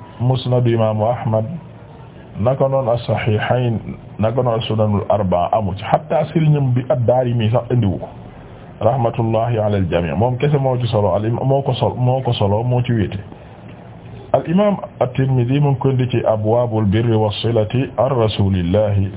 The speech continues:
sallallahu alayhi wa sallam, baabun maa jaa'a fil kibr. Buntu bi liñ ko gis bari na, ah, li ñu ko gis bari na. Hadis bu njëkk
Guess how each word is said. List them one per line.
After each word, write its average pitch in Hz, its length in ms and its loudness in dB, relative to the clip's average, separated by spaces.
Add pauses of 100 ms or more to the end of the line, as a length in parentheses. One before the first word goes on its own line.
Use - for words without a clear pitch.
sallallahu 107 540 2
alayhi 104 120 2
wa 98 180 2
sallam, 101 440 2
baabun 104 640 0 (840)
maa 127 240 2
jaa'a 120 360 2
fil 92 180 0
kibr. - 240 -2 (360)
Buntu 98 220 2
bi 117 120 2
liñ 147 160 2
ko 143 100 2
gis 139 160 2
bari 113 240 2
na, - 140 -8 (760)
ah, 104 260 2 (1200)
li 92 120 2
ñu 98 100 2
ko 113 160 2
gis 151 320 -2 (520)
bari 92 300 2
na. 113 160 0 (200)
Hadis 113 360 0
bu 107 120 2
njëkk 139 260 0